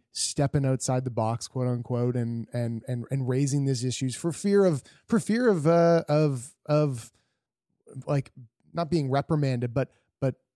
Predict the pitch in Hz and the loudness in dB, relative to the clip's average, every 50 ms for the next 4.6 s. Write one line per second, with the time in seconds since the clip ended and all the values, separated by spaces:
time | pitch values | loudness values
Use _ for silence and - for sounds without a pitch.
0 | _ _ _ 147 143 - _ - - - 156 156 175 175 147 165 170 156 123 135 | _ _ _ -2 -2 -2 _ -14 -4 2 2 4 4 4 2 2 0 0 0 -2
1 | 160 147 156 135 - 131 - - 156 156 156 147 - - 170 143 131 123 123 123 | -2 0 -2 -2 -2 -4 0 2 2 2 2 2 0 -2 -2 -2 -2 -2 0 0
2 | 139 147 135 143 143 147 - 143 143 139 139 139 139 139 139 139 131 127 117 117 | 0 2 2 2 2 2 2 2 2 2 4 4 4 4 2 2 2 0 -2 0
3 | 127 127 127 131 131 127 127 127 123 120 120 123 127 - 151 143 135 123 123 123 | 0 0 2 2 2 2 0 0 0 0 0 0 0 -2 -2 -2 0 0 2 0
4 | 131 117 - 117 117 120 123 127 127 123 120 | 0 -2 -4 -6 -4 -2 -2 0 0 -2 -2